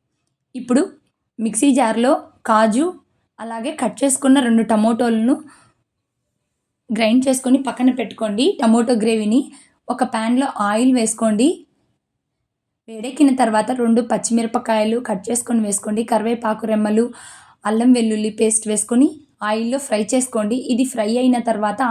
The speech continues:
ఆనియన్స్ అనేది యాడ్ చేసుకోండి. చిన్నగా కట్ చేసుకోండి ఆనియన్స్ అనేది. ఇది కూడా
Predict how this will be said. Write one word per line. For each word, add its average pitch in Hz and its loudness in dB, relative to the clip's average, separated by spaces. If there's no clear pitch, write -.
ఆనియన్స్ 233 2
అనేది 220 0
యాడ్ 202 -2
చేసుకోండి. 220 0
చిన్నగా 247 -4
కట్ 202 -2
చేసుకోండి 226 0
ఆనియన్స్ 226 2
అనేది. 202 0
ఇది 226 0
కూడా 254 2